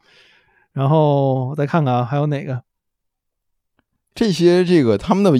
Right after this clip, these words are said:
Speaker 2: 文风，他们应该也，也遵循某种文风指南吧？
Speaker 1: 自己发明的。
Speaker 2: 嗯。
Speaker 1: 但，但他们又有一些通用的话，就是一般好多
Speaker 2: 行业内术语。
Speaker 1: 对，都这么说。比如什么一百七十号，这是另外一个人了已经。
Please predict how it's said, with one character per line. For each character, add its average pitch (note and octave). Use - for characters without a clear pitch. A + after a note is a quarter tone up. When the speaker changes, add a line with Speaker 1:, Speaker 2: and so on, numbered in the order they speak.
Speaker 2:
文 A2+
风， C#3+
他 A#3+
们 C#4
应 C4
该 B3+
也， G#3
也 C3+
遵 G#3+
循 G3+
某 D3+
种 B2
文 G#2
风 B2
指 A2
南 F2+
吧？ F#2
Speaker 1:
自 G#3+
己 D#3
发 D3
明 B2
的。 C3+
Speaker 2:
嗯。 A2+
Speaker 1:
但， A#3+
但 D4
他 D#4+
们 D#4+
又 D4+
有 F3
一 G3
些 A3
通 C4
用 B3
的 G3+
话， F#3+
就 D3+
是 D#3+
一 A3
般 G#3
好 C#3+
多 B2
Speaker 2:
行 C#3
业 G3+
内 D3+
术 -
语。 -
Speaker 1:
对， D#3+
都 G3
这 A3+
么 F3+
说。 E3
比 D3
如 C#3+
什 D3
么 F3+
一 G#3+
百 E3+
七 G3+
十 F#3+
号， G3+
这 F3+
是 G#3
另 B3
外 C4+
一 -
个 E3
人 A#2+
了 C3
已 A#2
经。 A#2